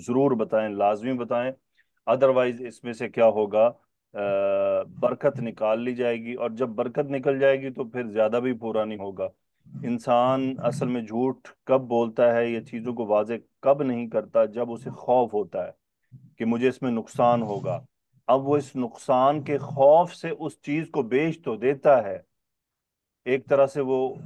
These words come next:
ऐब भी छुपा लेता है, झूठ भी बोल लेता है, चीज़ भी बेच लेता है, पैसे उसने ज़्यादा ले लिए,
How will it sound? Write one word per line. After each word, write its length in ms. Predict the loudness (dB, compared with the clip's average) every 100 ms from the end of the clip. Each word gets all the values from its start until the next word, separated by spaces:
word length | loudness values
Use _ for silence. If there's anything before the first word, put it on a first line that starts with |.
| 2
ऐब 180 | 2 2
भी 160 | -4
छुपा 340 | -8 -2 2 2
लेता 360 | 0 -2 -2
है, 260 | 0 -4 -6
झूठ 280 | -8 -8 -6
भी 140 | -6
बोल 280 | -4 -4 -2
लेता 340 | -4 -2 -4
है, 120 | -4 -8
चीज़ 300 | -6 -6 -4
भी 120 | -4
बेच 280 | -2 -4 -6
लेता 220 | -2 -2
है, 60 | 0
पैसे 360 | 0 0 -2
उसने 240 | -2 -4 -2
ज़्यादा 280 | 0 0
ले 200 | -2 -4
लिए, 260 | -6 -8